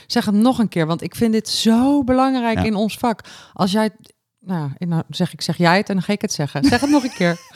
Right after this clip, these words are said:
Speaker 2: <laughs> Als jij te goedkoop bent, moet je dus om geld te verdienen en om in ieder geval, eh, alles te kunnen betalen enzovoort, heb je dus nog meer dan van dat soort klanten nodig, waardoor je de kwaliteit die je eigenlijk kunt leveren, niet kunt leveren, want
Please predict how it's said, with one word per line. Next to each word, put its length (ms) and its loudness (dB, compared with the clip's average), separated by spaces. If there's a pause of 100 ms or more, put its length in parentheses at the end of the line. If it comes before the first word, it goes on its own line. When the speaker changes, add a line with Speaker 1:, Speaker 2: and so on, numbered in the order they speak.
(380)
Speaker 2:
<laughs> 500 -18
Als 180 4
jij 120 4
te 120 -2
goedkoop 380 2
bent, 360 0 (400)
moet 300 0
je 80 0
dus 180 2
om 140 -2
geld 220 2
te 80 -2
verdienen 360 0
en 100 0
om 120 0
in 60 2
ieder 140 2
geval, 260 0
eh, 220 -12
alles 220 0
te 80 -10
kunnen 200 0
betalen 400 2
enzovoort, 320 -2
heb 100 4
je 100 0
dus 100 -2
nog 280 2
meer 160 2
dan 100 0
van 100 -4
dat 100 0
soort 140 -8
klanten 240 0
nodig, 340 0 (240)
waardoor 240 4
je 80 6
de 80 -2
kwaliteit 420 2
die 100 -6
je 60 -6
eigenlijk 380 -2
kunt 160 0
leveren, 360 2
niet 180 2
kunt 180 0
leveren, 420 0
want 220 -4